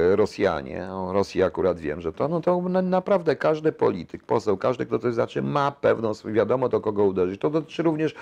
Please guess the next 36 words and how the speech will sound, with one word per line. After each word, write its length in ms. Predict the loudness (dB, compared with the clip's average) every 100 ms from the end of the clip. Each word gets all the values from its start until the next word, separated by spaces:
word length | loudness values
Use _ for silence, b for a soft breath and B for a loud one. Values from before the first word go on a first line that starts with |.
| B B
wszystkich 440 | 0 0 0 -6 -4
sfer, 360 | 4 6 4
biznesmenów, 920 | 0 -4 -2 -2 0 2 2 0 -4
innych 300 | -4 -4 -2
takich 280 | 0 -2 -2
rzeczy. 220 | -4 -4
To 80 | -4
jest 100 | 0
bardzo 300 | 2 2 2
poważna 460 | 2 2 0 0 -2
rzecz. 340 | -2 -4 -8 B B B B B B
Zbudowanie 680 | -10 -2 4 6 6 2 2
takiego 320 | 0 0 0
psychologicznego 880 | -2 -2 2 2 2 -4 -4 2 4
obrazu 360 | 4 2 0 -4
człowieka 600 | -2 0 0 0 0 -2 b b b b b b b _ -2
i 340 | 2 2 0 -4 _ _ _ _ 4
to, 140 | 4
co, 220 | 4 0
bo 120 | 0
każdy 280 | 0 0 -2
coś 240 | -4 -4 0
lubi, 220 | 0 2
każdy 280 | 0 0 -2
jest 220 | -4 -6
inny 420 | -6 -4 -4 -4
i 160 | -4 0
do 120 | 2
każdego 400 | 2 -2 -2 -2
można 260 | -2 -2
trafić, 280 | -2 -4 -4
tylko 140 | -2 -2
trzeba 180 | 0
wiedzieć, 220 | 0 -2 -2
jak 180 | -2
po, 540 | -4 _ 2 4 4